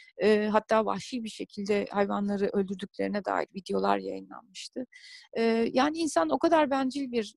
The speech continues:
eee, canlı ki ben bu süreçte açıkçası onu daha fazla gördüm. Eee,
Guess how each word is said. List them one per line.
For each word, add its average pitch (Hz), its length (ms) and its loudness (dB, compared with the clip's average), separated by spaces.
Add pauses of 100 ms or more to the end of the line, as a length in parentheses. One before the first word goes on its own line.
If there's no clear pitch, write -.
eee, 220 140 -4
canlı 226 320 -4
ki 202 300 -8
ben 233 180 0
bu 262 60 0
süreçte 254 680 -2
açıkçası - 460 -12
onu 240 260 4 (560)
daha 240 180 6
fazla 208 360 -4
gördüm. 185 440 -6 (480)
Eee, 214 560 -2